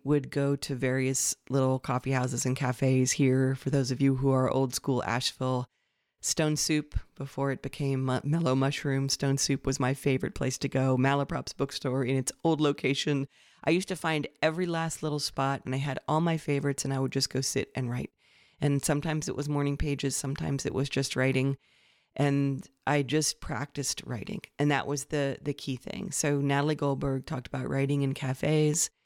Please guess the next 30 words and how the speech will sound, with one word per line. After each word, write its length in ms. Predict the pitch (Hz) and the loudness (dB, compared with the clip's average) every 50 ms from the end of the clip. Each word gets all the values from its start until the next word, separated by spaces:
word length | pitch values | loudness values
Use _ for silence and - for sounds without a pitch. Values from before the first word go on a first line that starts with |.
| _ _ _ _ _ _ _ - | _ _ _ _ _ _ _ -4
She 160 | - - 170 | -2 0 2
also 560 | 156 156 160 - 190 175 180 180 180 180 - - | 2 2 0 0 0 0 2 2 2 0 0 -2
really 760 | 139 143 143 147 170 175 170 170 170 175 170 170 175 - _ - | -6 -6 -2 2 4 4 4 6 4 4 4 2 2 0 _ 0
emphasized, 680 | 143 143 143 - 147 135 - 151 139 143 143 143 135 131 | 0 0 0 -2 -4 -2 -2 0 2 2 2 2 0 0
just 340 | - 139 143 156 - - | 2 2 2 2 0 -4
as 140 | 170 165 160 | -4 -4 -4
the 160 | - 170 160 | -2 0 2
other 520 | 156 151 147 160 156 151 151 151 147 - - - _ _ - | 2 4 4 4 4 4 2 2 0 -2 -6 -12 _ _ -8
two 380 | - - - 156 151 151 147 147 | -6 -2 0 2 2 2 2 2
that 140 | 151 143 147 | 0 0 2
I 80 | 143 139 | 2 2
mentioned 560 | 135 135 135 139 - - 135 139 139 139 147 | 2 2 0 0 -2 -2 0 0 0 0 0
here 440 | 147 139 135 131 135 135 135 139 - _ _ _ _ _ - | 0 0 2 2 2 0 0 -2 -4 _ _ _ _ _ -2
emphasized, 680 | 131 131 - - 123 - - 135 135 135 131 131 - 135 | 0 0 0 0 -2 0 0 2 2 2 0 -2 -2 0
writing 460 | 135 143 143 151 151 160 151 147 143 | 2 2 4 4 2 2 0 0 0
as 160 | 143 - - | -2 -4 -4
practice, 720 | - - 135 123 127 135 - - 151 151 - - - - - _ _ _ _ _ _ _ _ _ _ _ _ _ _ _ | -4 -4 -2 -2 -2 -4 -4 -6 -4 -2 0 0 0 -2 -2 _ _ _ _ _ _ _ _ _ _ _ _ _ _ _
meaning 580 | - 165 170 175 175 175 170 170 165 165 160 - - | 2 4 6 6 6 4 4 2 2 0 -2 -4 -4
you 140 | - 151 147 | -4 -2 -2
sit 280 | 139 - - 156 - | 0 0 -2 -2 -2
down 480 | - 160 156 156 156 151 151 131 117 123 | 0 0 0 2 2 2 0 0 0 0
with 200 | 139 147 147 - | 0 0 0 0
a 80 | 135 | -4
proposed 800 | 131 - - - 135 - - - 156 143 151 147 147 - - - | -4 -2 -2 -2 -2 0 2 2 4 4 2 2 0 -4 -10 -12
topic 540 | - - 156 135 143 - - 135 135 139 - - | -8 -6 -4 -4 -4 -4 -6 -6 -6 -6 -8 -4
and 160 | - 147 147 | -2 0 2
you 120 | 156 156 147 | 2 2 0
just 260 | - 165 160 - - | 0 -2 -4 -4 -4
write. 500 | - 135 131 123 82 - - - - - _ _ _ _ _ _ _ _ _ - - | -2 -2 0 0 -2 -4 -6 -10 -12 -12 _ _ _ _ _ _ _ _ _ -2 2
And 220 | 156 151 147 143 | 2 4 2 2